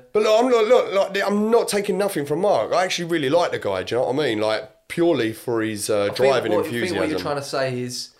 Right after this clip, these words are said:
Speaker 2: we need to arrange a rematch.
Speaker 1: I'd have it every,
Speaker 2: <laughs>
Speaker 1: like, one million percent.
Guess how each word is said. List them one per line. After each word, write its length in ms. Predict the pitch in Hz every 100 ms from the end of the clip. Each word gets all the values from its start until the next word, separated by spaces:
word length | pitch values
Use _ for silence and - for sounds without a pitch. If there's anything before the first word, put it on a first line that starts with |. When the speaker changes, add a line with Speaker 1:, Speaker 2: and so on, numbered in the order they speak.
| _ _ -
Speaker 2:
we 120 | 135
need 120 | 139
to 100 | 135
arrange 280 | 131 131 123
a 40 |
rematch. 540 | 123 127 113 104 - 120
Speaker 1:
I'd 100 | 135
have 160 | 143
it 120 | 123 120
every, 360 | - - 143
Speaker 2:
<laughs> 40 | 147
Speaker 1:
like, 360 | 147 139 -
one 140 | 160 165
million 220 | 170 151
percent. 400 | 147 180 120